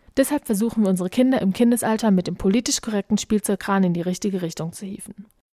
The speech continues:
Da ist es egal, ob wir unaufrichtig zu ihnen und uns selbst sind. Schließlich erziehen wir Kinder, die schlau und tolerant sein sollen. Frei nach dem Motto, der Zweck heiligt die Mittel. Was wir bei unseren Rechtfertigungen aber übersehen: Wir erziehen unsere Kinder, nicht das Plastik in der Ganztagesbetreuung.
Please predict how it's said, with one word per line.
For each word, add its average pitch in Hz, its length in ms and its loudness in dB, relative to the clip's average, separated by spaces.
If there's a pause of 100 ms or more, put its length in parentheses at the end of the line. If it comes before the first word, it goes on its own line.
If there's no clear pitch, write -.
(360)
Da 226 120 6
ist 233 80 0
es 226 100 -6
egal, 233 340 4
ob 202 120 0
wir - 80 -2
unaufrichtig 190 500 2
zu - 140 -6
ihnen 247 260 6
und 202 140 2
uns - 160 -4
selbst 165 320 -2
sind. 196 300 -14 (180)
Schließlich 262 480 -2
erziehen 214 320 4
wir 190 80 2
Kinder, 226 320 4
die 196 80 2
schlau 196 260 2
und 202 100 4
tolerant 233 360 2
sein 170 200 -2
sollen. 185 320 -4 (160)
Frei 208 240 2
nach 208 120 4
dem 185 140 2
Motto, 247 380 4
der 185 200 -2
Zweck - 340 -2
heiligt 180 260 -4
die 190 60 -4
Mittel. 170 400 -6 (800)
Was 220 180 2
wir 254 100 2
bei 202 100 0
unseren 196 340 4
Rechtfertigungen 214 680 0
aber 180 180 4
übersehen: 175 520 2 (420)
Wir 285 160 6
erziehen 180 320 0
unsere 165 240 -2
Kinder, 175 440 -4 (200)
nicht 254 180 2
das 262 100 2
Plastik 240 360 2
in 185 80 6
der 175 100 4
Ganztagesbetreuung. 185 1080 -2